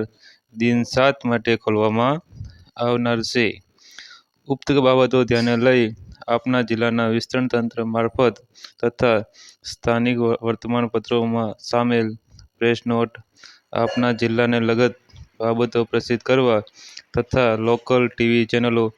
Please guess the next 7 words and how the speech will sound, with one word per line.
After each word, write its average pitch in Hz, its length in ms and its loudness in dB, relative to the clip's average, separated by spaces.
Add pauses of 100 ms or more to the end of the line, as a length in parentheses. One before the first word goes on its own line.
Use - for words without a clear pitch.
(440)
મારફત 113 520 0 (1080)
ખેડૂત 120 300 0
વર્ગના 120 480 2 (680)
આ 127 160 2
અંગે 123 280 0 (600)
બહોળો 123 340 2
પ્ર-, - 300 -4